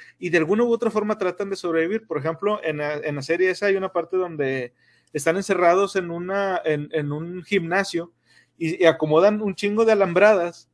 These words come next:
que usaban para, por ejemplo, para guardar los balones, se encierran ellos en esas madres y así es como empiezan a, a moverse de un lugar a otro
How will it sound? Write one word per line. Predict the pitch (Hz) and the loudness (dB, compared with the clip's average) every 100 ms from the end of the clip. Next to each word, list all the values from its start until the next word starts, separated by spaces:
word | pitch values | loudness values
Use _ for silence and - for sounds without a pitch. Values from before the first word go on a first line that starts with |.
| _ | _
que | 160 | -2
usaban | 143 156 175 | 4 4 4
para, | 202 190 170 | 2 0 2
por | 165 | 0
ejemplo, | 151 156 190 185 | 0 -2 -4 0
para | 156 | 0
guardar | 151 143 147 | 2 0 0
los | 180 185 | 0 2
balones, | 175 185 190 185 - _ _ | 4 4 2 -4 -12 _ _
se | - 160 | -4 -2
encierran | 143 165 190 190 | 2 2 2 2
ellos | 214 208 | 2 0
en | 175 | -4
esas | 175 185 | -4 -4
madres | 190 202 185 185 _ _ _ | -2 0 -2 -4 _ _ _
y | 160 | 0
así | 151 147 | 2 0
es | |
como | 143 190 | -4 -4
empiezan | 165 165 190 190 | -2 -4 -2 -2
a, | 185 160 | 0 0
a | 156 | 2
moverse | 160 160 170 190 | 2 2 2 0
de | 180 | -2
un | |
lugar | 185 190 190 | -2 0 2
a | 185 | 2
otro | 185 196 | 0 -8